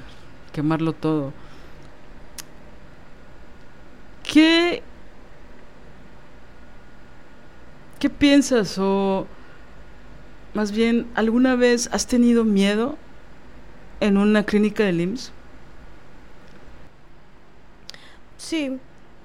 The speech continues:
Speaker 2: eh, esto ya lo conté en otro episodio, pero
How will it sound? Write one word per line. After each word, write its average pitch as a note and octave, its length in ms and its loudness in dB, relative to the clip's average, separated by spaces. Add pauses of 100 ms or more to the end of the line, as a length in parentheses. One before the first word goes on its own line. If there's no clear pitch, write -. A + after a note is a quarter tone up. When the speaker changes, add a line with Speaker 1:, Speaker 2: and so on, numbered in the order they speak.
(160)
Speaker 2:
eh, A3+ 1000 -2 (800)
esto C#4 240 2
ya C#4+ 320 6
lo C#4+ 160 4
conté A#3 420 0
en B3+ 140 0
otro B3 240 0
episodio, B3 720 0 (380)
pero G#3+ 500 0